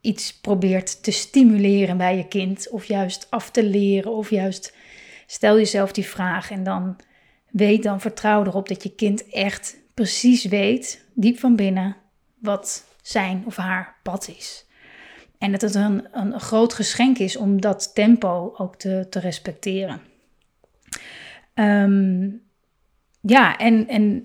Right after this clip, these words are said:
en verder, eh, kwam natuurlijk halverwege het jaar, eh, of nou, niet halverwege, begin dit jaar natuurlijk, de maatregelen die genomen werden vanwege het virus. En ja, in het begin dacht ik wel,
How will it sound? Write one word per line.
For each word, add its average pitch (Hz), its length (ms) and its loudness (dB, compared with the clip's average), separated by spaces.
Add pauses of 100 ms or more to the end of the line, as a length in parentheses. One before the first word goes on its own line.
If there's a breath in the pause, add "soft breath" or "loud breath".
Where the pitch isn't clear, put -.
(120)
en 214 380 -2 (380)
verder, - 580 2
eh, 202 300 -4
kwam 208 160 2
natuurlijk 208 360 -2
halverwege 196 720 0 (100)
het 190 200 -6
jaar, 180 380 0
eh, 196 300 -4
of - 80 -6
nou, 180 160 2
niet 175 120 -6
halverwege, 180 500 -2
begin 208 400 2 (220)
dit 214 260 -2
jaar 214 220 2
natuurlijk, 233 360 0 (480)
de 294 160 2
maatregelen 247 800 6 (680 loud breath)
die 254 200 6
genomen 233 440 8
werden 220 380 4 (880 soft breath)
vanwege 226 360 4
het 247 100 0
virus. 214 640 2
En 220 480 4 (500)
ja, 269 200 -6
in 185 60 -10
het 190 100 -4
begin 233 280 2
dacht - 220 -4
ik 220 80 -12
wel, 208 260 0